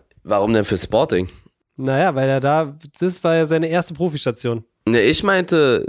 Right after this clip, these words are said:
Speaker 1: er hat mehr Tore bei Real geschossen in seinen ersten sieben Spielen. Bellingham hat in den ersten sieben Spielen mehr Tore für Real gemacht als Ronaldo in seinen ersten sieben Spielen für Real.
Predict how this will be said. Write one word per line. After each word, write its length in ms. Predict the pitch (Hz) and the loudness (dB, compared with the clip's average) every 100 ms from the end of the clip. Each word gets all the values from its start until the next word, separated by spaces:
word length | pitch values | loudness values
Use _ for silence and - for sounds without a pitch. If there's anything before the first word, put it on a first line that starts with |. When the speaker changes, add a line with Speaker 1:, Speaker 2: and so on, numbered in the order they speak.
| 50 | 0
Speaker 1:
er 160 | 113 117 | 0 0
hat 180 | - | -2
mehr 300 | 120 127 160 | -4 -2 -2
Tore 340 | - 156 156 151 | 0 0 2 2
bei 180 | 120 113 | 0 0
Real 600 | 107 104 110 147 180 151 | 2 2 2 2 0 0
geschossen 680 | 117 - 110 - 135 190 _ _ _ _ _ | -2 -2 -2 -2 -4 -6 _ _ _ _ _
in 140 | - 110 | -4 0
seinen 180 | 107 | 2
ersten 400 | - 95 113 117 | 2 -2 -2 -4
sieben 260 | 107 107 110 | -4 -4 -4
Spielen. 300 | - - - - - - _ | -6 -10 -16 -16 -20 -20 _
Bellingham 520 | 127 170 202 190 185 | 0 2 2 2 2
hat 160 | 170 - | 0 0
in 100 | 139 | 0
den 100 | 131 | 2
ersten 460 | 113 180 - 180 | 2 0 -2 -2
sieben 280 | 143 156 160 | 0 0 0
Spielen 520 | 147 - 160 165 160 - | 0 0 0 0 -2 -4
mehr 320 | 113 143 165 | 0 0 0
Tore 340 | - 156 151 | 0 2 0
für 240 | 156 139 127 | 0 0 2
Real 260 | 131 131 | 2 2
gemacht 340 | 139 135 131 - | 0 -2 -4 -2
als 220 | - - | -4 -2
Ronaldo 400 | 110 110 123 110 | 0 0 2 0
in 100 | 101 | -2
seinen 160 | 101 82 | -2 -2
ersten 380 | 90 95 107 | -4 -4 -6
sieben 260 | 95 101 98 | -4 -4 -6
Spielen 320 | - 95 90 | -6 -4 -2
für 160 | - 82 | -4 -2
Real. 320 | 85 85 | 0 0